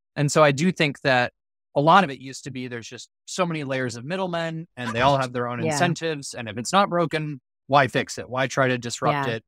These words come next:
Speaker 1: I don't even
Speaker 2: Very
Speaker 1: understand
Speaker 2: true.
Speaker 1: how the system works well enough to disrupt it.
Speaker 2: Yeah.
Speaker 1: And now there was a big forcing function with covid that I think has created a lot of opportunity for more disruption and to apply those more modern
Speaker 2: Yeah.
Speaker 1: marketing techniques that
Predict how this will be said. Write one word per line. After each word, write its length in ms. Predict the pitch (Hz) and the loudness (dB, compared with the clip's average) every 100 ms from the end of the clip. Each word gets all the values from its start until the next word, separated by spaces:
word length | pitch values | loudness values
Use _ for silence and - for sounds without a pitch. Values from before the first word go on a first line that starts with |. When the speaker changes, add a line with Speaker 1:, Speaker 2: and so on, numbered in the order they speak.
| _ | _
Speaker 1:
I 120 | 143 | 0
don't 100 | 147 | 2
even 140 | 147 139 | 2 0
Speaker 2:
Very 140 | 135 | 0
Speaker 1:
understand 340 | 165 151 135 139 | 0 0 0 0
Speaker 2:
true. 80 | |
Speaker 1:
how 80 | 131 | -2
the 100 | 127 | -2
system 340 | - 131 - 131 | -4 -6 -6 -4
works 280 | 135 131 - | -4 -2 0
well 160 | 127 | 0
enough 240 | 127 123 - | 2 -2 0
to 160 | 226 | 2
disrupt 420 | 170 - 143 123 | 2 2 2 2
it. 120 | 170 165 | 0 -2
Speaker 2:
Yeah. 220 | 156 143 - _ _ _ _ | -2 -8 -16 _ _ _ _
Speaker 1:
And 140 | 139 135 | 2 4
now 200 | 131 131 | 6 6
there 120 | 127 | 4
was 140 | 117 | 2
a 20 | |
big 220 | 127 127 - | 0 -2 0
forcing 440 | 143 127 - 127 | -2 0 -2 -6
function 380 | - 120 - 120 | -6 -6 -4 -6
with 140 | 110 - | -8 -2
covid 420 | 127 123 127 113 | 0 2 0 0
that 120 | 113 | 0
I 80 | 113 | -2
think 280 | 113 113 117 | -2 -6 -4
has 140 | 107 | -6
created 380 | - 117 131 117 | -4 2 4 4
a 60 | |
lot 360 | 101 101 123 123 | 0 -2 2 2
of 80 | 110 | 2
opportunity 760 | 110 - 90 - 123 110 107 101 _ _ _ | -2 -2 -16 -12 -10 -8 -10 -12 _ _ _
for 200 | 165 160 | 2 4
more 180 | 147 123 | 6 2
disruption 600 | 113 - 120 113 - 113 | 0 0 0 0 -6 -8
and 160 | 107 104 | -12 -12
to 120 | 110 | -12
apply 380 | 98 - 107 110 | -10 -2 0 0
those 480 | 107 104 104 - - - | -4 -8 -10 -14 -16 -8
more 220 | 165 156 | 2 4
modern 360 | 135 135 135 117 | 8 8 6 2
Speaker 2:
Yeah. 60 | |
Speaker 1:
marketing 420 | 110 113 135 127 | -4 -4 -4 -4
techniques 520 | 117 120 - 113 104 - | -4 -8 -8 -12 -12 -8
that 180 | 107 | -10